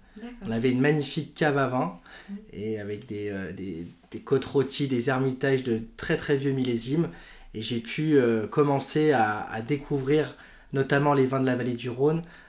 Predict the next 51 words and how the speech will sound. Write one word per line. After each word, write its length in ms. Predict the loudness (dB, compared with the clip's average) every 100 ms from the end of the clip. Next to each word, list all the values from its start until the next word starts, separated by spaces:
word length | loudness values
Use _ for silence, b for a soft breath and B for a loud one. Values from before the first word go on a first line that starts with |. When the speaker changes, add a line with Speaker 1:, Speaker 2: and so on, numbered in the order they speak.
| B
Speaker 2:
euh, 40 | -10 -6
à 120 | -6
ce 80 | -4 -2
moment-là. 320 | -2 -4 -8 -20 -20 -18
Speaker 1:
Ok. 180 | -16 -16 -18 -20 _ -14
Et, 280 | -12 -10 -10
et 20 |
finalement, 460 | -10 -8 -6 -4
du 160 | -4 -6
coup, 160 | -8 -4
la, 340 | -2 -2 -6 B B B -6
la 120 | -6
sommellerie, 440 | -4 -4 -2 2
elle 200 | 2 2
est 60 | -2
venue, 320 | 0 0 0 -2 -2
euh, 140 | -4 -4
parce 220 | -6 -4
que 80 | -4
tu 160 | -4
étais 140 | -4 -2
en 140 | -2
école 280 | -2 -2 -4
hôtelière 400 | -4 -4 -2 -4 -8 -8
ou 160 | -8 -4 -6 -4 -2
même 180 | 0
avant, 260 | 0 -2 -2
c'était 240 | -4 -8
quelque 240 | -6 -6 -8
chose 220 | -8 -10
qui 160 | -10 -14
te, 480 | -8 -6 -6 -6 -10
qui 160 | -16
te 80 | -10
parlait 320 | -6 -4 -4
ou 100 | -4
vraiment 400 | -4 -4 -4 -4
c'est 200 | -6 -6
ce 120 | -8
professeur 520 | -10 -12 -12 -10 -8 -10 -12
qui 80 | -10
t'a, 300 | -8 -8 -10 B B B B -20
qui 60 | -16
t'a 180 | -8 -6
orienté 460 | -6 -6 -6 -6
un 120 | -6 -8
peu 120 | -12
vers, 360 | -10 -10 -10 -12
vers 120 | -12
cette 200 | -12
voie ? 100 | -12